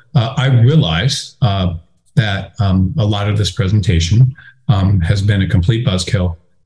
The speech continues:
um, for people that wanna work in large firms. That is not my intent. Um, I, I, I'm telling you that a lot of the unpleasant things that happen in large firms, uh, can be detrimental to your legal career.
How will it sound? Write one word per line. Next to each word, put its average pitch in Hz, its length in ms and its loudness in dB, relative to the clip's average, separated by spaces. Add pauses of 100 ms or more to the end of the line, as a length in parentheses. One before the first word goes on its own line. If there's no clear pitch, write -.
um, 90 180 4
for 85 180 0
people 92 460 0
that 87 260 -2
wanna 92 240 2
work 87 180 0
in 95 60 0
large 85 240 2
firms. - 500 -2
That 113 140 -2
is 110 120 -2
not 98 180 0
my 90 120 2
intent. 82 360 0 (420)
Um, 98 380 0
I, 110 120 -2 (100)
I, 98 460 -2
I'm 90 640 0
telling 123 360 2
you 95 180 2
that 90 180 0
a 90 60 -2
lot 101 260 -2
of 95 60 -4
the 95 140 -2
unpleasant 90 500 0
things 92 400 2 (300)
that 85 80 0
happen 98 360 0
in 92 100 2
large 87 300 0
firms, 85 540 2 (300)
uh, 87 240 0
can 98 180 0
be 95 100 2
detrimental 87 640 2
to 98 160 -2
your 87 120 4
legal 90 260 2
career. 80 400 -2